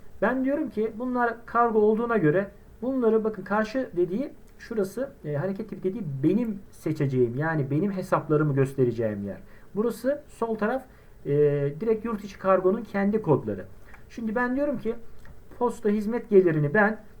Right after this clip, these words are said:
masraflara at. Bende masraflar kartına, e, kartım var, oraya at. Orada işte benim kargo giderlerim vardı. Hatırlarsanız daha önceden açmıştık. Buraya at diyorum. Başka diyor ki bir tane daha satılı bir şey var diyor. Bunu da diyorum,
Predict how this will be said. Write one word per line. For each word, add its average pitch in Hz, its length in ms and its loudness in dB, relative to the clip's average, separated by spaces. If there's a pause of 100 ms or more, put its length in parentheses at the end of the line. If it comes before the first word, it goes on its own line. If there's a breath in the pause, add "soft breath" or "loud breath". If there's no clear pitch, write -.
masraflara 220 640 0
at. 147 200 2
Bende 196 260 2
masraflar 196 640 -2
kartına, 196 600 2 (100)
e, 135 220 4 (260)
kartım 190 420 2
var, 226 220 0
oraya 196 280 4
at. - 180 -6
Orada 202 280 2
işte 185 260 0
benim 202 220 -2 (420 loud breath)
kargo 226 420 2
giderlerim 180 540 6
vardı. 123 220 2
Hatırlarsanız 180 600 0
daha 160 120 0
önceden 160 220 -4
açmıştık. 147 480 -6 (480 soft breath)
Buraya 220 300 6
at 135 160 0
diyorum. 101 260 -4 (500 soft breath)
Başka 220 320 -2
diyor 254 120 0
ki 220 140 -6
bir 214 60 -6
tane 226 260 -2
daha 226 160 0
satılı 202 340 0
bir 185 60 -4
şey 170 220 0
var 147 200 4
diyor. 202 200 0
Bunu 262 200 0
da 233 140 6
diyorum, 156 400 6